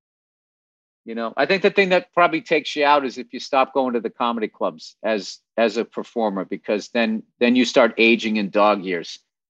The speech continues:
And there's something about going down there, not like you ha-, you have to pretend like you're young. You still act your age, but just being around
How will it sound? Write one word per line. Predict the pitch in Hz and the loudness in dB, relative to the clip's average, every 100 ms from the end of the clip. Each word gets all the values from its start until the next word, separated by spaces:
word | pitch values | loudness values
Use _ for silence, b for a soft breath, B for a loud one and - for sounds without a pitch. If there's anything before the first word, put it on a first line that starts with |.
| _ _ - | _ _ -10
And | 107 110 | -2 0
there's | 117 | 2
something | 165 165 175 | 2 2 2
about | 151 156 - | 4 2 4
going | 143 131 | 4 4
down | 143 | 4
there, | 123 | 2
not | 117 139 | 2 2
like | 139 - | 2 0
you | 131 | -4
ha-, | 113 - | -4 -2
you | 120 | 0
have | 135 127 | 2 0
to | 117 | -4
pretend | - 110 - 131 | -8 -8 -4 -2
like | 120 110 | 0 0
you're | 110 95 | -2 -2
young. | 107 143 120 | 2 4 2
You | 104 | -2
still | - 160 135 | -2 2 4
act | 117 120 - | 2 0 -2
your | 113 | 0
age, | 127 120 - | 0 -2 -4
but | 104 | -6
just | - 131 - | -6 -8 -2
being | 143 143 | 0 2
around | 127 117 127 123 123 120 | 2 4 4 2 0 -4